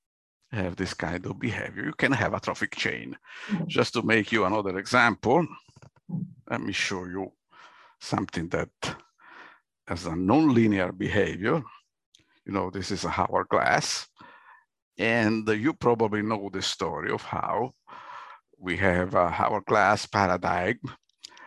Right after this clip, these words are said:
Speaker 1: developed by the Danish physicist Per Bak. And we have this model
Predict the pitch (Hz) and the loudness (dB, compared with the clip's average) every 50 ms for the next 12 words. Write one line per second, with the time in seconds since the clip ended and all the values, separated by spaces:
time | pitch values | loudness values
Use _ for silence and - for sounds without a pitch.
0 | - - _ _ _ - 101 98 95 95 92 92 92 - - 92 87 85 85 85 | -20 -20 _ _ _ -2 -2 0 0 0 -2 -4 -4 -4 -2 -2 0 0 -2 -2
1 | 85 90 90 87 87 82 82 - _ - - 101 104 107 104 101 87 - - - | -4 -4 -4 -4 -4 -6 -8 -10 _ 0 2 2 4 4 2 2 2 2 0 2
2 | - - 120 110 101 110 95 - - 101 101 95 - - - - - _ - 101 | 2 2 2 2 2 0 -4 -2 -2 -2 -2 -2 -2 -4 -6 -10 -4 _ 2 4
3 | 95 98 98 95 104 98 76 - 127 - - - - - - - - - - - | 4 4 2 2 4 4 4 4 4 2 0 -2 -8 -8 -10 -16 -20 -20 -10 -6
4 | - - - - - - 101 107 120 127 - 113 113 - - - - _ _ _ | -4 -2 0 2 4 4 6 4 4 4 2 2 2 0 -2 -8 -12 _ _ _
5 | _ _ _ _ - - 98 - 117 92 101 113 104 101 120 | _ _ _ _ -10 0 2 4 4 4 4 4 2 2 2